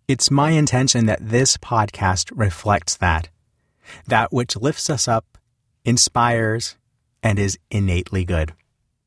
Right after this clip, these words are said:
Now, if you read the show notes that appear with this podcast, you'll see that the theme for today is about finishing what you've started.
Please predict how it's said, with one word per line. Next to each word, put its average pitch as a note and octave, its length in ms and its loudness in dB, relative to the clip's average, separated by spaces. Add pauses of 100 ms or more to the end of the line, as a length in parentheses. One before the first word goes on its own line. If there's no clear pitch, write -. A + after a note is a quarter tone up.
(680)
Now, F3+ 160 2
if F#3 200 0
you F3+ 140 4
read A3 180 2
the G#3+ 100 0
show D#3+ 280 2
notes A2 400 2
that A2 160 2
appear B2+ 320 0
with A2 180 0
this G#2+ 180 0
podcast, G2 680 0
you'll B2 160 2
see G3 200 0
that E3+ 160 -2
the A#2+ 80 -6
theme E3+ 400 0
for B2 180 0
today F#2 520 0
is G2 360 2
about A2+ 420 -2
finishing F3+ 640 0
what B2 260 0
you've A#2+ 200 0
started. F#2 520 0